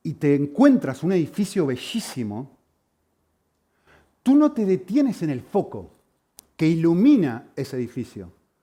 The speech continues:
Porque lo importante no es el foco que ilumina el edificio. Lo importante es el edificio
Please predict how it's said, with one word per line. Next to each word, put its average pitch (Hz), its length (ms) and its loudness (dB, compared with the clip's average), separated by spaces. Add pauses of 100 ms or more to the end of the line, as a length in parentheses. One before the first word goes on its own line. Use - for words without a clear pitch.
(560)
Porque 160 260 0
lo 180 80 2
importante 202 560 0
no 240 160 4
es 285 140 2
el 240 100 0
foco 165 720 2
que 175 80 -2
ilumina 180 340 4
el 175 60 4
edificio. 143 720 -2 (800)
Lo 170 120 6
importante 185 480 4
es - 100 -4
el 196 80 2
edificio 156 680 -2